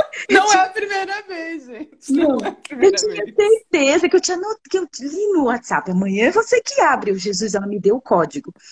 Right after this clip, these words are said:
Speaker 2: Aí eu voltei no WhatsApp pra ver as conversas. Peta, eu vou ter que achar um, eu vou colar um imã no celular. Dia
Speaker 1: Deixa
Speaker 2: sim.
Speaker 1: o print do dia anterior no seu celular. Você vai saber
Speaker 2: Ai,
Speaker 1: quem
Speaker 2: você
Speaker 1: tá em
Speaker 2: acha
Speaker 1: cima
Speaker 2: que
Speaker 1: e quem abriu, né?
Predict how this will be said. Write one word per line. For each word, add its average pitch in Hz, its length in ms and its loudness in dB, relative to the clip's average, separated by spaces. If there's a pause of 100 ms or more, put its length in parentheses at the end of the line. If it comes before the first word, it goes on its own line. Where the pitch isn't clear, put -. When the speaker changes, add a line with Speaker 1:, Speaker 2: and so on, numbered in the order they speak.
(360)
Speaker 2:
Aí 226 100 4
eu 277 60 6
voltei 311 360 4
no 247 120 2
WhatsApp 202 380 -4
pra 208 120 -6
ver 185 80 -2
as 185 120 -2
conversas. 180 540 -6 (180)
Peta, 262 400 4 (600)
eu 269 80 4
vou 285 120 2
ter 302 140 0
que - 80 0
achar 285 240 0
um, 285 260 -2
eu 247 80 2
vou 269 140 0
colar 285 260 2
um 277 120 4
imã 277 280 4
no 190 100 -2
celular. 151 520 -6 (180)
Dia 262 200 -10
Speaker 1:
Deixa 311 320 2
Speaker 2:
sim. 320 100 0
Speaker 1:
o 311 120 2
print 370 600 -8
do 349 160 -6
dia 277 220 -6
anterior 240 600 -6
no 240 140 -12
seu 254 160 -12
celular. 285 840 -12
Você 214 200 -18
vai 190 140 -14
saber 247 240 -14
Speaker 2:
Ai, 208 240 0
Speaker 1:
quem 220 100 -14
Speaker 2:
você 254 80 -2
Speaker 1:
tá 226 60 -2
em 196 60 2
Speaker 2:
acha - 200 -4
Speaker 1:
cima 226 200 -6
Speaker 2:
que 151 60 -4
Speaker 1:
e - 40 -8
quem 262 260 -8
abriu, 359 460 -6
né? 294 240 -8